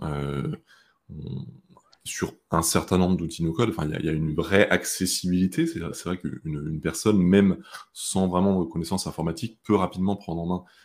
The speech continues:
ces outils, en, en faire quelque chose. Euh, mais entre faire quelque chose et le faire proprement, euh, convenablement, de manière sécurisée, et cetera, euh, il y a quand même un certain, euh, euh, un,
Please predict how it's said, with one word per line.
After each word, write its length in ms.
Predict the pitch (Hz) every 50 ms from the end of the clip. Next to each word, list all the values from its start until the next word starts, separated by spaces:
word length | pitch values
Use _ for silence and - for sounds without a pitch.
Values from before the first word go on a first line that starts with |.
| _ -
ces 380 | - - - - 92 92 90
outils, 420 | 92 90 85 - - 104 104 110 107
en, 60 | 90
en 240 | 85 80 - 85 85
faire 260 | - - - 107 -
quelque 240 | - - - - -
chose. 340 | - 147 156 135 104 - - _ - - - _ _ _ -
Euh, 380 | 80 80 80 78 78 78 80 80
mais 160 | 82 85 87 87
entre 240 | 90 - - 107
faire 240 | 98 - - 127 -
quelque 200 | - 110 107 110
chose 280 | 104 - - 117 107 98
et 40 | 90
le 80 | 90
faire 240 | - - 95 - -
proprement, 680 | - - - - 107 - - - 107 107 110 107 110 - _ _ _ _ _ - -
euh, 160 | 80 80 78
convenablement, 760 | - - 104 101 101 101 101 101 104 101 101 101 101 104 104
de 80 | 104 98
manière 220 | 90 92 90 -
sécurisée, 760 | - - - 101 - - - 107 110 104 101 98 104 107 110
et 60 | 104
cetera, 520 | - - 87 - - 85 110 151 175 - - - - - - _ _ _ -
euh, 80 | - -
il 240 | - 69 90 87 87
y 120 | 90 104 120
a 280 | 131 156 165 170 175 -
quand 160 | - 107 98
même 340 | 101 113 127 139 143 131 - -
un 140 | 87 85 85
certain, 640 | - - 85 - - - - 101 104 104 92 80
euh, 200 | 73 78 73 67 67 65 - _ _ _ _ _ _ _ _ _ _ _ _ _ _ _ _ _ _ _ _ _ _ _ -
euh, 220 | - - - - 55
un, 240 | 58 69 73 -